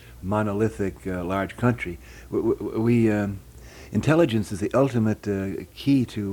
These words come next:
uh, to, uh, security. And, uh, the key to California is we are an intelligence factory. Uh, as I said before, our, pr-, our products are record, records, movies, videos, T Vs.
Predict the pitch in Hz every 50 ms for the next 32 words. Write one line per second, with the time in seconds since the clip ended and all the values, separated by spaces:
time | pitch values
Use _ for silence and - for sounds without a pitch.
0 | 98 101 98 98 98 95 - - - - - - - - - - - - - -
1 | 110 107 104 101 101 98 98 98 98 95 95 95 - - 110 - - 143 156 151
2 | 123 98 90 90 92 - - - - - - - - - - 90 95 101 98 98
3 | 101 95 92 - - - - - - 98 - - - 139 147 143 139 - 127 120
4 | 120 117 117 - 117 110 110 107 107 110 - 101 104 101 90 - 113 120 120 113
5 | 107 110 101 - - 131 143 143 131 107 - 101 92 - - - 95 90 85 -
6 | - - 50 50 - - - - - - - - - - 92 95 90 - 92 -
7 | - 90 98 95 90 - 110 107 101 107 113 - - 165 165 120 87 76 73 -
8 | - - - - - - - - 92 90 - - 98 104 101 - - 117 117 110
9 | 110 104 - - - 90 87 87 90 95 98 98 - 101 98 107 95 90 95 92
10 | - - 92 92 98 101 98 - 131 143 156 135 - - - 92 98 104 104 104
11 | 92 101 113 127 135 117 - - 92 90 85 92 101 95 95 98 101 98 104 107
12 | 131 117 - - - 107 101 90 87 87 87 92 107 113 110